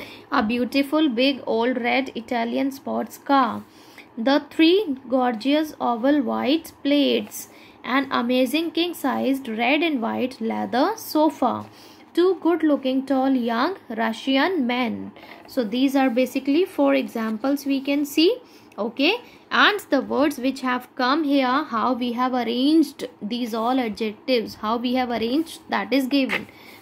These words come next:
Okay, first determiner has come, then quantity or nu-, quantity or number, three or two, then quality, beautiful here, beautiful, gorgeous, amazing, amazing, good looking,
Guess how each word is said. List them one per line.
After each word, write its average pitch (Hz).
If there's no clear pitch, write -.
Okay, 269
first 277
determiner 240
has 285
come, 311
then 240
quantity 262
or 269
nu-, 220
quantity 254
or 277
number, 214
three 277
or 262
two, 320
then 262
quality, 233
beautiful 262
here, 247
beautiful, 233
gorgeous, 220
amazing, 220
amazing, 226
good 226
looking, 247